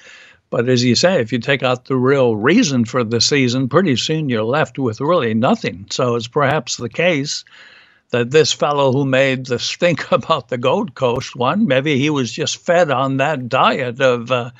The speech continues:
once a year, uh, T V offering where you'd, you'd almost be surprised if there is a connection with Jesus. So, uh, yeah, that's, that's true.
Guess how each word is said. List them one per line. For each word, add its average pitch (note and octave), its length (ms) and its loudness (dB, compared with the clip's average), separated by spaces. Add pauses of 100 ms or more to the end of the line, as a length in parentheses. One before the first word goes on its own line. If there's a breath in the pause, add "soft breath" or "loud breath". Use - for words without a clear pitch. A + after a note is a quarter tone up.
(640 loud breath)
once C#3 380 0
a D#3 80 0
year, E3 520 2
uh, C3 280 0
T E3+ 220 -2
V D#3+ 200 0
offering E3 600 2
where C3 580 4
you'd, D3 360 0
you'd C#3+ 260 -2
almost C3 320 0
be D3+ 160 0
surprised D3+ 540 0
if B2 180 -2
there D#3 140 2
is A#3+ 120 -2
a B2+ 60 -4
connection A#2+ 580 -2
with A#2 140 0
Jesus. A#2+ 440 -2
So, B2 500 2
uh, A#2 80 0
yeah, E3 260 0
that's, C#3 380 -4
that's - 400 -4
true. E3 460 4